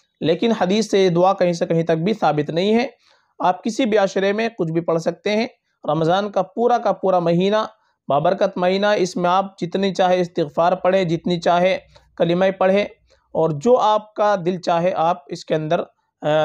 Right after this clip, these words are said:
अदइया और दुआएँ वगैरह पढ़ सकते हैं आप। अलबत्ता जो तीसरी दुआ है, "अल्लाहुम्मा इन्नका अफ़ुव्वुन तुहिब्बुल अफ़्व फ़अफ़ु अन्ना", ये दुआ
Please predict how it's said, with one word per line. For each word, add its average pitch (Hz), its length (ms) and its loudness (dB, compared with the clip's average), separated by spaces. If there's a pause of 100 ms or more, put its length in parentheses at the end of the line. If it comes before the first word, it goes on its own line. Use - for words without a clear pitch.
अदइया 180 520 2
और 170 160 0
दुआएँ 160 280 0
वगैरह 156 340 0
पढ़ 156 200 -2
सकते 135 360 -6
हैं 117 180 -10 (460)
आप। 170 260 0
अलबत्ता 214 340 0
जो 220 100 -4
तीसरी 247 380 -4
दुआ 196 260 2
है, 208 100 0 (140)
"अल्लाहुम्मा 180 540 -2
इन्नका 180 460 -2
अफ़ुव्वुन 196 400 -4
तुहिब्बुल 185 460 -2
अफ़्व 165 320 0
फ़अफ़ु 165 340 0
अन्ना", 143 300 -2 (880)
ये 190 220 4
दुआ 226 260 2